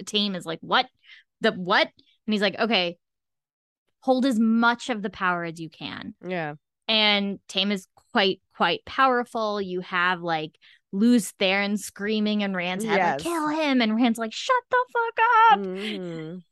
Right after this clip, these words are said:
Speaker 1: And so Lews Therin does. But we find out that Tame's really strong.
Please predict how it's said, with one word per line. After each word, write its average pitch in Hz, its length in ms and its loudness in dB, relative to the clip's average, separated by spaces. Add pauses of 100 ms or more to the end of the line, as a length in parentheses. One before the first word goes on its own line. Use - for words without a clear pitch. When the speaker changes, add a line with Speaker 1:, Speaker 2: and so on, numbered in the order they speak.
Speaker 1:
And 254 260 6
so 247 160 2
Lews 226 320 2
Therin 240 320 -6 (300)
does. 180 440 -2 (520)
But 214 300 4
we 226 140 0
find 202 220 2
out 185 120 0
that 196 100 -6
Tame's 175 280 -4
really 185 320 2
strong. 160 600 -2